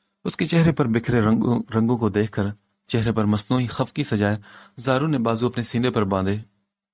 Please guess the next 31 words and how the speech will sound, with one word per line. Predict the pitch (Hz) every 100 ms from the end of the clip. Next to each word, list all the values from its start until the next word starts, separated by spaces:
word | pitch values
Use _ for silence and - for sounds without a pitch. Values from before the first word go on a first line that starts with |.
| _ _ _ _ _ _ _ _ _ -
"अच्छा, | 147 - 170
मासूम | 127 113 - 170 165
और | 135
आप? | 160 156 _ _ _ _ _ _ -
तौबा, | 113 110 110
तौबा, | 110 131
जार, | 110 117 147 147 -
इतना | 147 -
बड़ा | 156 160
झूठ | 147 120 151
तो | 143
मत | 117
बोले | 98 101 101
आप।" | 107 151 _ _ _ _ _ _ _ _ _ _ _ _ _ _ _ _ -
"हाँ, | - 123
तो | 143
मैं | 143
मासूम | 135 131 165 147
ही |
हूं | 135 139
ना, | 123
जो | 113 123
तुम | 160 160
जैसी | 123 139
चुड़ैल | 135 120 127
के | 127
साथ | 131
गुजारा | 120 117 113 131 147
कर | 117
रहा | 104 101
हूं।" | 104